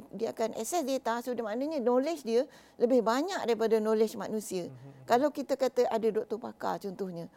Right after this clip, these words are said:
Speaker 1: Knowledge doktor pakar. So, A I sistem ni, dia bukan satu doktor pakar, bukan satu knowledge daripada seorang yang dia belajar. Dia belajar daripada pelbagai data, daripada pelbagai doktor pakar. All this,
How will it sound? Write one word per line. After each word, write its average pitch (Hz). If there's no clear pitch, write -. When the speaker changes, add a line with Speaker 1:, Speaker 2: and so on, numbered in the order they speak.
Speaker 1:
Knowledge 254
doktor 202
pakar. 202
So, 285
A 330
I 359
sistem 349
ni, 277
dia 277
bukan 294
satu 277
doktor 254
pakar, 233
bukan 254
satu 302
knowledge 277
daripada 226
seorang 262
yang 214
dia 233
belajar. 226
Dia 311
belajar 302
daripada 269
pelbagai 311
data, 226
daripada 226
pelbagai 277
doktor 247
pakar. 240
All 339
this, 349